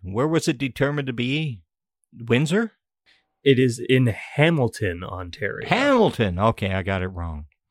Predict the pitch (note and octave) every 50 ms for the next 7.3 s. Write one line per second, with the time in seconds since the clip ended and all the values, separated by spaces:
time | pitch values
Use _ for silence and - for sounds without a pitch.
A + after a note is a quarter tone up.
0 | _ _ _ _ _ _ _ _ _ - - C3+ B2+ A#2 A2+ A2 - - B2+ A2+
1 | A#2 A2 G#2+ - B2 B2+ B2 A#2 A#2 B2+ C#3+ - - - D#3 C#3+ B2 - - A#2
2 | - - - A2+ A#2+ C#3+ D3 C3+ - - A2 F#2+ F#2 F#2 F2 E2+ F2+ F#2 F2 F2+
3 | F2 E2+ D#2+ C3+ F3 G2 - - _ _ _ _ _ _ _ _ _ _ _ _
4 | _ _ - B2+ A#2 F#2+ E2 G#2+ G#2+ F#2+ F2 G2+ G#2 G2 F#2+ F#2 F2 - G2 F#2
5 | F2 F2 E2+ F2+ A2+ - - _ _ _ _ _ - - - F#3+ D3 G#2+ G#2+ C3
6 | C3 _ _ _ _ _ _ - - D3+ D#3 A#2+ - C3+ G#2+ - - A2+ G2+ G2
7 | F#2+ F#2 G2 G2 F#2+ F2+